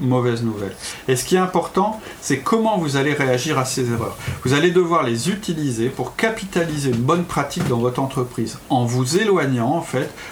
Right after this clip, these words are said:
vous allez voir votre entreprise comme un système à mieux faire fonctionner en vous appuyant sur vos équipes. Vous ne pourrez améliorer les choses qu'en les regardant différemment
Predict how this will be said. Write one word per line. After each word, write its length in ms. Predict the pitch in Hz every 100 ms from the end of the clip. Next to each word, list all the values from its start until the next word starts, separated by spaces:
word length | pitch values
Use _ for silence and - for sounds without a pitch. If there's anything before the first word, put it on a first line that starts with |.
| -
vous 100 | 131
allez 160 | 139 156
voir 240 | 175 135
votre 240 | 120 -
entreprise 500 | 190 - 180 175 143 120 -
comme 220 | 220 226
un 80 | 196
système 500 | - 165 - 127 170 - - - -
à 120 | 135
mieux 200 | 165 202
faire 180 | 196 190
fonctionner 580 | 175 147 - 120 123 - - - -
en 140 | 139
vous 220 | 135 139
appuyant 360 | 160 160 151 165
sur 180 | - 139
vos 100 | 123
équipes. 400 | 123 120 117 - - - - -
Vous 500 | 123 143 160 147 175 143
ne 160 | 120
pourrez 540 | 117 - 165 147 131 120
améliorer 480 | 156 165 156 147 131
les 100 | 123
choses 360 | 123 143 165 -
qu'en 180 | 156
les 100 | 143
regardant 580 | 135 127 117 117 131 151 127
différemment 840 | 117 165 - 135 120 117 127